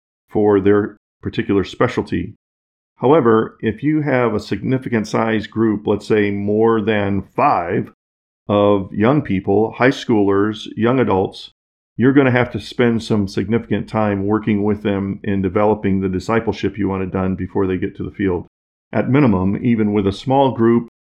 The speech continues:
and a short time span, you wanna spend at least two or three meetings, probably a couple hours each, to review a number of the aspects we'll talk about here in discipleship, the communication and responsibility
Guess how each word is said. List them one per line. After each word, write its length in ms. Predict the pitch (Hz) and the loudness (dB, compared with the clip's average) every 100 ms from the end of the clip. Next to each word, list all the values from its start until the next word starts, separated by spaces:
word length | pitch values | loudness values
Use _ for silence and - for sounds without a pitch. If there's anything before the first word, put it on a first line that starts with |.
| _ | _
and 380 | - 104 101 101 | -2 0 0 -2
a 80 | 98 | -4
short 600 | - - 120 113 - _ | -4 0 2 2 -4 _
time 360 | - 113 113 107 | -4 -2 0 -2
span, 640 | 107 104 98 98 98 - - | -4 -4 -4 -4 -6 -6 -4
you 160 | 110 | -2
wanna 320 | 110 104 101 - | 0 0 -2 -6
spend 460 | _ - 120 110 107 | _ -6 -2 0 2
at 180 | 101 - | 0 0
least 460 | 107 117 117 - | 0 0 -2 -12
two 120 | - 131 | 0 2
or 80 | |
three 200 | 139 139 | 2 0
meetings, 480 | 110 104 131 151 - _ _ _ _ | 0 0 0 -2 -6 _ _ _ _
probably 220 | 123 120 | -2 -2
a 40 | |
couple 300 | 101 123 113 | 0 0 2
hours 260 | 110 117 104 | 2 2 2
each, 340 | 120 135 - - _ _ - | -2 -4 -12 -20 _ _ -4
to 100 | 113 | 0
review 720 | 104 95 92 104 120 135 - | 0 -2 0 2 4 2 0
a 100 | 101 | 0
number 460 | 104 107 107 110 - | 2 4 4 2 2
of 120 | 107 | 0
the 120 | 104 | 0
aspects 440 | 107 104 - 101 - | -2 -4 -2 -4 -2
we'll 140 | 104 | -4
talk 240 | 110 101 113 | -2 -2 -2
about 300 | 104 101 - | -2 -4 -2
here 240 | 113 101 | 0 0
in 80 | 95 | -2
discipleship, 640 | 90 107 98 107 147 147 _ _ _ _ - | -4 -4 -4 0 0 -2 _ _ _ _ -10
the 120 | 101 | -8
communication 600 | - 110 107 113 107 110 | -2 -2 2 0 0 0
and 60 | 101 | -2
responsibility 920 | 98 113 104 101 98 110 98 98 98 | -2 -4 -4 -2 2 2 2 0 -2